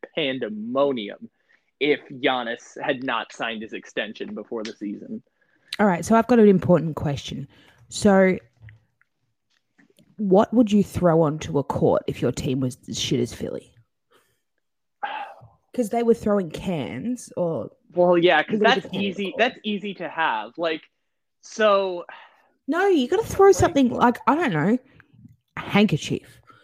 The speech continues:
Speaker 2: It says, like,
Speaker 1: So this
Speaker 2: "This
Speaker 1: is
Speaker 2: is
Speaker 1: the
Speaker 2: full of
Speaker 1: thing.
Speaker 2: my tears, you bitches."
Speaker 1: You throw pieces of your tears. Wow. Um, do you know what the Buffalo Bills once threw on the field? They talked about this before on Le Batard, that they have, the Buffalo Bills have thrown multiple dildos on the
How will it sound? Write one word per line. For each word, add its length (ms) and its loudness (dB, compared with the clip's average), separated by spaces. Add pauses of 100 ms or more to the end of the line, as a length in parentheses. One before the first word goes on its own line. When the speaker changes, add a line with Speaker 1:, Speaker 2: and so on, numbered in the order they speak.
(240)
Speaker 2:
It 40 -20
says, 200 -4
like, 140 4
Speaker 1:
So 120 -4
this 140 -2
Speaker 2:
"This 160 8
Speaker 1:
is 140 6
Speaker 2:
is 60 -6
Speaker 1:
the 80 2
Speaker 2:
full 80 8
of 60 8
Speaker 1:
thing. 60 2
Speaker 2:
my 120 6
tears, 440 4
you 100 0
bitches." 580 -4 (800)
Speaker 1:
You 140 -14
throw 320 0
pieces 380 -8
of 100 -6
your 80 -8
tears. 380 -4
Wow. 360 -2
Um, 440 2
do 80 -12
you 100 -4
know 160 -2
what 120 -2
the 60 -4
Buffalo 440 -4
Bills 580 -10
once 380 -10 (100)
threw 260 -8
on 120 -10
the 80 -14
field? 360 -6
They 140 -4
talked 320 -6
about 220 -10
this 120 -18
before 320 -12
on 100 -10
Le 120 -8
Batard, 360 -14
that 120 -20
they 180 -2
have, 120 -4 (400)
the 60 -2
Buffalo 280 4
Bills 260 -2
have 140 -10
thrown 320 -4
multiple 500 -8
dildos 500 -12
on 140 -12
the 60 -20